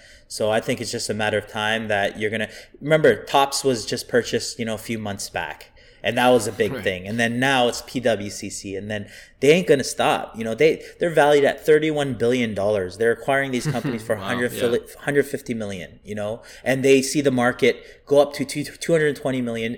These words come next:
Speaker 1: two hundred twenty billion dollars in the future. So
Speaker 2: Sure.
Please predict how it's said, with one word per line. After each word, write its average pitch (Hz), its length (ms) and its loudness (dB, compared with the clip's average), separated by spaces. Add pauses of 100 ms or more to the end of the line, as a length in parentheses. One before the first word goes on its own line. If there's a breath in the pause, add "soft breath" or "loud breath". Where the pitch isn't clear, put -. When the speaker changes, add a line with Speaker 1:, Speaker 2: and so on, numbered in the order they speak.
(200)
Speaker 1:
two - 140 0
hundred 151 200 2
twenty 143 240 -4
billion 117 320 2
dollars 107 380 0 (380 loud breath)
in 117 200 -6
the 107 60 -6
future. - 480 -4 (420 soft breath)
So 127 300 6
Speaker 2:
Sure. - 180 4